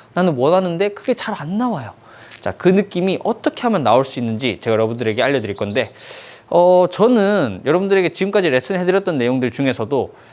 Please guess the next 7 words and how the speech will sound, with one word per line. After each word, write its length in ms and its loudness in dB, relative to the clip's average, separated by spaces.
어, 280 4
모든 640 4
동작에는 640 0
이유가 360 2
있다고 260 0
생각을 340 -4
해요. 160 -10